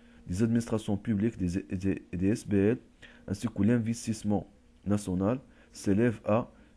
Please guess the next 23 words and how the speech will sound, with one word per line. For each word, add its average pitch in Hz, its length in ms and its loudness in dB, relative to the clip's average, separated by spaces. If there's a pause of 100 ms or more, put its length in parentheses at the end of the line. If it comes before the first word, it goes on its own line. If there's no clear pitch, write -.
(140)
deux 98 240 2
mille 117 440 4 (100)
soixante-cinq 110 640 -4
virgule 95 400 -2
un 110 120 0
milliards 98 420 0
de, 104 220 -2 (160)
de 101 80 -2
dirhams. 85 240 -4 (2500)
Donc 202 200 -2
pour 127 180 -2
calculer 160 300 6
le 139 80 4
taux 135 140 2
de 120 100 2
pénétration, 110 680 -2 (1000)
c'est 107 320 2
le 98 200 4
marché 131 360 0
intérieur, 107 580 0 (840)
d'accord, 110 340 -4
donc 101 260 -2
le, 95 220 0